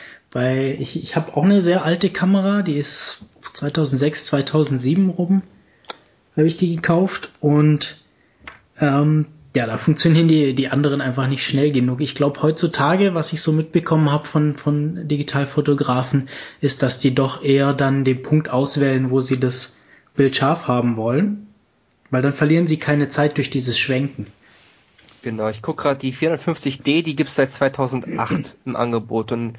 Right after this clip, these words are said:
Speaker 1: Mhm.
Speaker 2: ich meine, ich hab die auch seit, ja, ich sag jetzt mal zwei acht, zwei neun, zwei zehn ungefähr.
Speaker 1: Mhm.
Speaker 2: Ich weiß nicht,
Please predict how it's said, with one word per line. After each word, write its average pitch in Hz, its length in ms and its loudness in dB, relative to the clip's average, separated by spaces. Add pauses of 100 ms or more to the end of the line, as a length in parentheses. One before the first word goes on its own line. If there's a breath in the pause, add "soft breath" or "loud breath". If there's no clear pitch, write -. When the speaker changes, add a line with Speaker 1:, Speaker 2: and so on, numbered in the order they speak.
(160)
Speaker 1:
Mhm. 131 300 -2
Speaker 2:
ich - 160 -20
meine, 139 280 0
ich 147 160 -4
hab 175 180 -4
die 160 220 -2
auch 143 220 -2
seit, 139 560 -4 (680 soft breath)
ja, 131 280 0
ich 131 100 -6
sag 135 160 0
jetzt 147 160 -6
mal 127 720 0 (140)
zwei - 300 -2
acht, - 260 -6
zwei 127 200 -4
neun, 135 380 -2
zwei 123 220 -2
zehn 120 540 -4 (220)
ungefähr. 117 760 -2 (140)
Speaker 1:
Mhm. 127 340 -4 (240)
Speaker 2:
Ich - 140 -14
weiß - 220 2
nicht, 143 140 -6